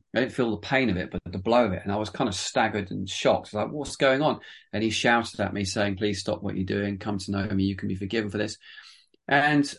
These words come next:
again, I still didn't really understand what he meant 'cause I'm a bit dim.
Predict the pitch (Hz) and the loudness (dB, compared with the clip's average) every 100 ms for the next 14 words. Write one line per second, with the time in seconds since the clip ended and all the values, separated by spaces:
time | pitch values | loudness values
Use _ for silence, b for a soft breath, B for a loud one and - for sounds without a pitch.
0 | - 127 180 185 151 - 180 214 202 139 | -6 4 6 6 4 0 0 2 4 4
1 | 123 117 110 - 127 131 139 135 147 180 | 4 4 -2 -2 -2 0 2 2 6 6
2 | 92 - B B - 104 95 95 113 - | 4 -4 B B -10 -4 -2 0 -2 2
3 | 135 143 156 | 6 8 6